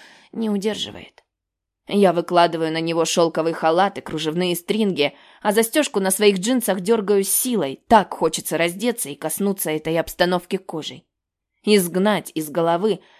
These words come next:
колючее эхо, что кружит меня по номеру, заставляя бесполезно тратить время, которого у меня не так много. Дан подъедет через полчаса.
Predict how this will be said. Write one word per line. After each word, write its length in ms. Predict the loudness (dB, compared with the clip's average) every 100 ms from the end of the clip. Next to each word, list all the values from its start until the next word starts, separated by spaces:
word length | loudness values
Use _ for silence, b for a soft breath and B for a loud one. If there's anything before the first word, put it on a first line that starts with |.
| b
колючее 640 | 2 4 4 2 -2 -2 0
эхо, 380 | 0 0 -4 -12
что 240 | -6 -6
кружит 500 | -6 -4 -2 -4 -4
меня 280 | -2 0 0
по 140 | 0 0
номеру, 440 | 0 2 0 -2 b b 0
заставляя 580 | 0 4 4 6 6
бесполезно 600 | 4 -2 0 2 2 0
тратить 400 | 0 0 0 -6
время, 340 | -4 -2 -2 -2
которого 540 | -4 -2 -2 4 4
у 100 | 4
меня 280 | 0 2 0
не 140 | 0 -2
так 240 | -6 -6
много. 400 | -6 -6 -8 -16 _ _ _ _ _ _
Дан 440 | 2 6 6 4 -2
подъедет 560 | -6 -4 -2 -2 -4
через 280 | -6 -6 -6
полчаса. 640 | -8 -8 -8 -10 -10 -12